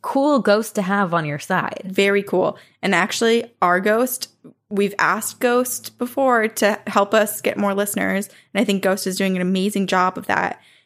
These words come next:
Speaker 2: And I
Speaker 1: Yeah.
Speaker 2: would like to add one more thing to the job description, which
Speaker 1: Okay.
Speaker 2: is if our listeners are in danger, Ghost, just try to get in the phone and call for
Speaker 1: <gasps>
Speaker 2: help.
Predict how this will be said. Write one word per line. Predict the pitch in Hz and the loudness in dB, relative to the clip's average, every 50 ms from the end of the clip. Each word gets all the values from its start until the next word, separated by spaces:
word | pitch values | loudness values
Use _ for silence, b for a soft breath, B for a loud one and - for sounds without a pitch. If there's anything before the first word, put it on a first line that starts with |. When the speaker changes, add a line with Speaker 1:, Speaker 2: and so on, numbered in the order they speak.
| b b | b b
Speaker 2:
And | - 196 | 2 2
I | 196 | 4
Speaker 1:
Yeah. | 165 - | 4 4
Speaker 2:
would | 240 233 233 | 2 4 4
like | 220 208 208 - - | 2 2 0 0 -2
to | - 220 196 185 185 185 185 175 - - - _ _ _ _ - - - - _ - - | 0 2 2 4 4 2 2 -2 -4 -8 -14 _ _ _ _ -10 -10 -10 -10 _ -2 0
add | 190 185 190 185 180 180 180 | 2 2 2 0 0 0 2
one | 202 202 214 214 | 2 4 4 4
more | 214 202 190 196 | 2 2 0 0
thing | - 202 190 180 175 208 | 0 0 0 0 -2 -4
to | - 196 | -4 -6
the | 180 190 | -6 -4
job | - 190 185 180 180 - | -2 0 0 0 -2 -4
description, | - 185 - - - - - - - - - - 202 208 - _ _ _ _ _ _ - | -6 -10 -8 -4 -4 -6 -4 -4 -6 -4 -4 -4 -4 -6 -6 _ _ _ _ _ _ -2
which | 214 233 196 202 208 | 0 2 2 4 4
Speaker 1:
Okay. | 180 185 - | 4 4 4
Speaker 2:
is | 175 170 175 - - - - _ - | 2 0 -2 -6 -10 -12 -16 _ -4
if | - 208 226 226 - | -2 -2 0 2 2
our | 226 214 214 208 208 208 202 196 190 185 - - - _ - | 4 4 4 4 4 4 4 4 2 0 -2 -6 -10 _ -4
listeners | 190 202 240 247 - 247 220 202 190 185 190 - | -2 0 0 0 0 0 0 0 0 0 -2 -2
are | - - 180 180 185 180 180 175 - | 0 2 2 4 4 4 2 0 0
in | - 175 180 180 | 0 0 -2 0
danger, | - 196 180 170 175 180 185 - - - - - - 208 - _ _ _ _ _ _ _ _ - | 0 0 0 0 -2 -2 -2 -2 -2 -2 0 0 -2 -4 -6 _ _ _ _ _ _ _ _ 0
Ghost, | 233 214 190 202 196 - - - - _ _ _ _ _ _ | 2 2 2 2 -2 -6 -8 -10 -14 _ _ _ _ _ _
just | - 247 233 233 - - - | 0 0 0 0 -2 -8 -8
try | - - 233 233 240 | -4 0 0 2 2
to | 240 | 2
get | 214 233 214 | 2 2 2
in | 208 202 185 | 2 0 0
the | 185 | -2
phone | - 196 175 170 165 165 | -2 -2 -2 -2 0 -2
and | 262 269 | -4 -2
call | - - - | -2 -2 -2
for | 277 262 - | -2 -2 -4
Speaker 1:
<gasps> | - - | -2 -2
Speaker 2:
help. | - - - _ | -4 -4 -6 _